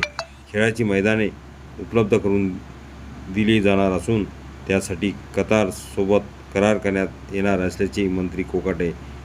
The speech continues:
यांनी सांगितले. दुसरी अपडेट पाहूया. अल्पसंख्याक संस्थांनी वीस ऑक्टोबरपूर्वी प्रमाणपत्राचे नूतनीकरण करणे अनिवार्य.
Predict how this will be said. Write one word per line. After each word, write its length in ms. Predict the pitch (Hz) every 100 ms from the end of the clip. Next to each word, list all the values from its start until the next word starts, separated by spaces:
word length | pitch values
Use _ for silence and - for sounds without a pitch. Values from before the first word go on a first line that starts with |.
| - -
यांनी 220 | 95 98
सांगितले. 500 | 92 92 90 90 87 78 - - - - - - - - - - - -
दुसरी 260 | 101 - 113
अपडेट 260 | 95 107
पाहूया. 640 | - 92 82 - - - - - -
अल्पसंख्याक 800 | 117 113 131 127 117 123 123 117
संस्थांनी 440 | 113 98 113 113
वीस 280 | 107 107 110
ऑक्टोबरपूर्वी 640 | 101 110 101 98 101 113
प्रमाणपत्राचे 800 | 110 95 95 98 95 85 98 104
नूतनीकरण 680 | 95 87 95 98 90 92 98
करणे 280 | 90 87 90
अनिवार्य. 560 | - 87 87 87 98